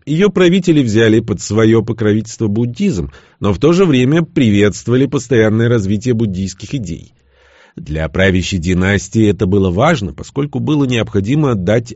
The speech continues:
обоснование превосходства чуждых для данной местности идей. Для этого пришлось перемешать несколько разных источников, чтобы сформировать единый концепт,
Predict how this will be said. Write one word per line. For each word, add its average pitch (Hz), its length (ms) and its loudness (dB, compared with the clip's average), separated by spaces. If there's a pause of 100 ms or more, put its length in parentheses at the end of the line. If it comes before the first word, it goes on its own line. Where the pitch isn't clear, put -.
обоснование 107 1000 0
превосходства 98 840 -4
чуждых 131 680 -2
для 90 220 -4
данной 95 460 -2
местности 85 680 -6
идей. 73 340 -10 (680)
Для 82 240 -6
этого 147 360 0
пришлось 180 680 -2
перемешать 175 800 0
несколько 139 520 0
разных 120 400 0
источников, 113 760 0 (220)
чтобы 107 300 2
сформировать 107 680 2
единый 98 460 -2
концепт, 90 800 -6